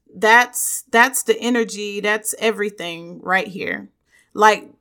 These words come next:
you do, don't throw away your confidence. That's exactly what Hebrews say, because there is a great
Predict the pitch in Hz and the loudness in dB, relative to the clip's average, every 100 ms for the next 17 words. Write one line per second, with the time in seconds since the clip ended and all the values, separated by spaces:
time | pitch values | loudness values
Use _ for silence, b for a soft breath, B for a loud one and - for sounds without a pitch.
0 | _ - 208 220 277 320 285 277 233 202 | _ -14 -8 -2 -2 -2 -2 -4 -4 -2
1 | 247 302 - 262 262 233 233 233 226 277 | 0 0 0 2 2 2 2 2 0 0
2 | 311 294 180 180 - - 247 254 226 185 | -2 -4 -10 -8 -4 0 0 0 -4 -6
3 | 214 226 262 226 214 202 - 220 190 175 | -2 2 2 0 -2 -2 -6 -8 -8 -10
4 | 170 - - - 92 220 _ _ _ _ | -8 -8 -6 -4 -6 -8 _ _ _ _
5 | _ - 214 233 269 233 214 - - 214 | _ -2 0 2 2 2 0 -6 -4 0
6 | 220 233 - 226 220 185 185 196 233 - | 0 0 0 0 -4 -4 -4 -2 -4 -8